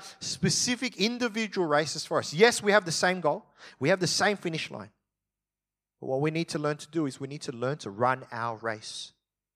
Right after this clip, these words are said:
You need to learn how to run your race. Instead of comparing other people's races, you need to work out what's in front of you.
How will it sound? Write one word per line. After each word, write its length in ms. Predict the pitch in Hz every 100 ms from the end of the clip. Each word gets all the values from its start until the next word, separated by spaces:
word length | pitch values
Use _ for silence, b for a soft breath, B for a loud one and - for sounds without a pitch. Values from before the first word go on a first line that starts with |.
| _ b b -
You 180 | 147
need 160 | 185 170
to 120 | -
learn 180 | 139 143
how 180 | 139 139
to 60 | 127
run 380 | 110 131 135 b b
your 400 | - 131 139 135 b _
race. 640 | 120 139 131 - - - - _ -
Instead 340 | 139 - 185 170
of 120 | -
comparing 600 | 151 - 170 165 175 165
other 180 | 147 156
people's 520 | 151 - 151 143 123
races, 400 | 117 127 - 107 b b
you 300 | 110 123 156
need 260 | 156 147 147
to 100 | 131
work 320 | 120 135 -
out 140 | 113
what's 300 | 101 123 -
in 80 | 117
front 240 | - 113 98
of 120 | 85
you. 220 | 117